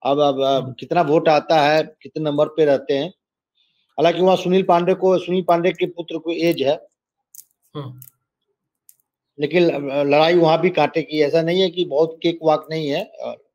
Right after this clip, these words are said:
Speaker 1: फासला
Speaker 2: जी।
Speaker 1: वही पाँच, पाँच, दस हजारों को, अ, दस हजारों के बीच, अ, अ, बीच का होगा।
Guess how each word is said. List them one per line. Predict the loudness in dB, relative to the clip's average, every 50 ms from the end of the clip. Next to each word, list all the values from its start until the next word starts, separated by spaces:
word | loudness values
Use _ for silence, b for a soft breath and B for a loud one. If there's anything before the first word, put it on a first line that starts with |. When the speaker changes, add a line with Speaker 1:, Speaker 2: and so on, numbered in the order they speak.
| _ _ -20
Speaker 1:
फासला | -20 _ _ -4 -4 -4 -2 0 2 2
Speaker 2:
जी। | 2
Speaker 1:
वही | 2 0 0 -2 -6 B B B B B B _ _ 0
पाँच, | 0 0 0 0 -2
पाँच, | -2 0 0
दस | 0 0 0
हजारों | 2 2 2 2 2
को, | 2 0 2
अ, | 2 2 2 2 0
दस | 0 -2 -2 0
हजारों | 2 2 4 2 2
के | 0 -2
बीच, | -4 -6 -8 -8 -10 -12 -10
अ, | -8 -6
अ, | -6 -4 -4 -4 -6 -8 -10 -14 _ _ -12 -10 -10 -10 -10 -12 -14
बीच | -20 -16 -14 -14 -12 -6
का | -2 -2
होगा। | 0 0 0 -2 -2 -4 -6 -8